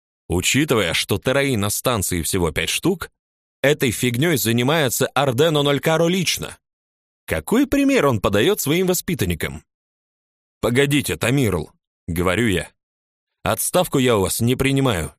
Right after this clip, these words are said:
если дело только в этом». «Дело только в этом», склоняет голову мой инженер. «Меня полностью устраивает моя работа, и вы в качестве моего начальника.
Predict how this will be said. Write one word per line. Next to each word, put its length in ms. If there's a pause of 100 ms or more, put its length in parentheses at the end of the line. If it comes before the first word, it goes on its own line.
если 340
дело 260
только 260
в 60
этом». 320 (580)
«Дело 460
только 460
в 40
этом», 460 (680)
склоняет 680
голову 340
мой 160
инженер. 500 (680)
«Меня 320
полностью 680
устраивает 760
моя 220
работа, 460
и 140
вы 280
в 80
качестве 640
моего 300
начальника. 840